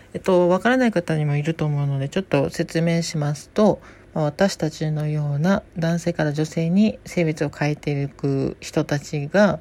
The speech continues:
まあ、最終的に行き着く手術として性転換手術、まあ、性別適合手術とかも言いますけど、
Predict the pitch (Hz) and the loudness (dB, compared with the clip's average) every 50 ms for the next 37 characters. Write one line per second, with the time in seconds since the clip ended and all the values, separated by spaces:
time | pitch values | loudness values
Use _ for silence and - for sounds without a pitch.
0 | - - - - - - 180 165 - 180 175 - - 175 - 185 - - 190 175 | -8 -16 -20 -20 -8 -6 -4 -2 0 0 0 0 -2 -4 -4 -6 -4 0 0 2
1 | 170 170 - - - 170 160 - 170 160 - - - - 170 170 - - 180 170 | 2 2 0 -4 -8 -10 -4 -2 -4 -4 -4 -8 -4 -4 -2 -2 -2 0 0 0
2 | 151 143 139 139 - - - - - 160 165 - - - 196 175 - 170 165 165 | 0 -2 -6 -10 -10 -12 -10 -6 -6 -6 -6 -4 -2 -2 -2 0 0 0 0 0
3 | 170 165 165 - 156 151 160 160 156 - - 147 143 139 139 - - 147 - - | -2 -2 -2 -2 -2 -2 -2 -2 -4 -4 -4 -2 -2 -4 -6 -6 -8 -8 -6 -4
4 | - 160 151 143 - 156 151 151 156 156 165 160 - 165 - 170 170 170 185 190 | -4 -4 -4 -2 0 2 2 2 2 0 -4 -4 -4 -2 -2 0 0 0 0 0
5 | - - 208 190 190 - - - - 156 147 147 143 147 156 156 151 156 - - | 0 -2 -2 -2 -2 -6 -8 -6 -4 -2 -2 -2 -2 -2 -2 -4 -4 -6 -6 -4
6 | 180 180 170 | -2 -2 -2